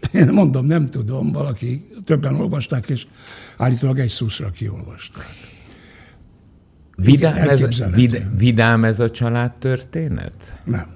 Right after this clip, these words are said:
Speaker 2: Nem.
Speaker 1: Nem. Nem. Vannak benne sok, sok-sok vidám részek, de azok is inkább ironikus és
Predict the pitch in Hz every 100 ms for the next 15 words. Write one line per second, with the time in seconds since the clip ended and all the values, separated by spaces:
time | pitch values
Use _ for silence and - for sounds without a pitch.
0 | - - 80 76 57 - - - - -
1 | - - - - - 76 - - - -
2 | - - - - - - - 165 147 127
3 | 117 110 107 95 139 - - - 131 -
4 | 98 143 120 104 110 139 123 120 113 156
5 | 127 113 123 104 - 123 120 110 113 101
6 | - - 135 117 113 101 113 - 120 104